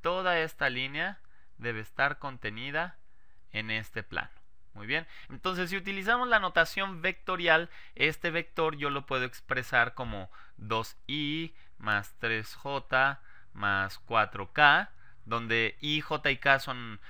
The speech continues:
nuestros elementos de la base canónica, son el uno, cero, cero, el cero, uno, cero y el cero, cero, uno. Muy bien. Y este, digamos, vamos a llamarle a este vector A. Entonces, lo que voy a hacer con este vector A,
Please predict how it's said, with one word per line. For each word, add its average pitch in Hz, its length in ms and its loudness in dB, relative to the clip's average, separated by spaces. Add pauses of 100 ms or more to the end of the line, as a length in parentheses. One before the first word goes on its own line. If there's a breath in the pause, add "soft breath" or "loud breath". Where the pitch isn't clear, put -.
(140 loud breath)
nuestros 113 420 -4
elementos 123 580 0
de 110 100 2
la 101 140 8
base 123 340 6
canónica, 104 640 -2
son 123 300 -6 (180 loud breath)
el 113 280 0
uno, 147 280 0
cero, 107 240 0
cero, 135 380 2
el 98 220 -2
cero, 131 340 2
uno, 113 280 -6
cero 117 380 -2 (180 loud breath)
y 104 120 -2
el 101 160 -2
cero, 135 280 2
cero, 131 280 2
uno. 175 340 -4 (160)
Muy 98 180 -8
bien. 151 240 0 (460 soft breath)
Y - 20 -2
este, 107 220 -2
digamos, 131 320 2
vamos 202 240 4
a 180 60 0
llamarle 160 380 4
a 151 40 6
este 151 220 0
vector 113 400 2
A. 90 180 6 (320 loud breath)
Entonces, 139 560 0 (200 loud breath)
lo 160 180 4
que 180 80 4
voy 247 180 4
a 277 60 8
hacer 220 320 2
con 190 160 0
este 196 240 -2
vector 151 420 4
A, 135 240 10